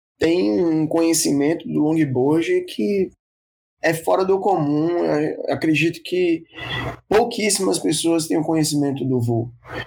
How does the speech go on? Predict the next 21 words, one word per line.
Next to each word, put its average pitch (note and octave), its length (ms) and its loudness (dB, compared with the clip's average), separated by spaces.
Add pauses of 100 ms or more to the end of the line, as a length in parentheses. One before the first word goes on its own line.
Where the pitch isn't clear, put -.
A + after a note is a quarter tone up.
(100)
né? C3 200 0
Então C#3 340 0
foi D3+ 180 -2
uma D#3 200 0
troca D3 360 0
justa. D3+ 600 0 (600)
É, B2+ 600 2
eu C3 140 2
acho C#3 240 0
que C#3 260 2
as B2+ 180 0
coisas, C#3 320 0
nada D3+ 240 2
acontece C#3 400 -2
por C#3 140 -2
acaso, C3+ 560 0 (480)
né? C3+ 300 0
E D3 100 4
o D3+ 120 4
Vô C3+ 260 0
foi, C#3+ 640 0